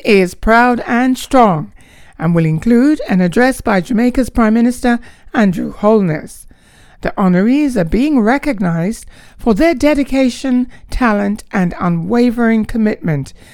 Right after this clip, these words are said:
to their respective fields of endeavor, which have brought pride and honor to Jamaica.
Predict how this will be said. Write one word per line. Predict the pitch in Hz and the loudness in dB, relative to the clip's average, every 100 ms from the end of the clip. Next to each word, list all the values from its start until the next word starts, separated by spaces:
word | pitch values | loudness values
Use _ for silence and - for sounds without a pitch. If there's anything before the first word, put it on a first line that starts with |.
| - | -20
to | - 190 | -8 -2
their | 180 214 254 | 2 2 0
respective | 247 - 226 - 208 160 | -4 -4 -6 -4 -8 -8
fields | - 214 226 185 | -4 -2 0 -2
of | 190 | -2
endeavor, | 175 170 254 285 240 233 - - - - - | -2 -2 -2 -2 -2 -4 -8 -20 -20 -20 -4
which | 294 - | -4 0
have | 311 233 | -4 -2
brought | 277 277 294 - | 0 0 -2 -8
pride | - 269 254 247 240 - | -2 0 0 0 -2 -4
and | 240 214 - | -4 -4 -4
honor | 214 170 143 - - - | -4 -4 -6 -12 -20 -18
to | - 247 170 | 0 2 2
Jamaica. | 156 160 165 147 - - - | -2 -2 -2 -4 -8 -18 -20